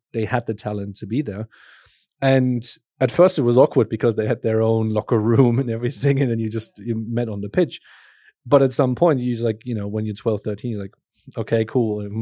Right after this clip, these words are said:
<laughs> What is happening here right now?" But then at some point, you don't make a difference anymore because it just realizes, like, "Hey, they're,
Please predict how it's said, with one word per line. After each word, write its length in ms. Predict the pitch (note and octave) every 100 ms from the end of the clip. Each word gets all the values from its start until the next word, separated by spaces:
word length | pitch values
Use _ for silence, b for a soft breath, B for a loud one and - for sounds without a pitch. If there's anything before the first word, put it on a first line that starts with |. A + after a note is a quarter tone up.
| A#2+
<laughs> 120 | C3+
What 340 | - C#3 B2+ A#2
is 80 | B2+
happening 340 | B2 A#2 A#2+
here 200 | G#2 A2+
right 180 | A2 G#2+
now?" 240 | A2 C3 B B B B -
But 260 | B2+ G#2 _ _ _
then 160 | B2+
at 120 | B2 -
some 180 | B2
point, 240 | D3+ B2 A2
you 60 |
don't 160 | G#2 G#2+
make 140 | G2+
a 40 | G#2
difference 340 | A2 - D3
anymore 320 | G2+ - - _ _ C3
because 260 | A2+ A#2+
it 60 | A2+
just 240 | A#2 -
realizes, 520 | A#2 C#3 B2 G#2+ G#2+
like, 140 | G#2+ G2
"Hey, 120 | B2+
they're, 180 | G#2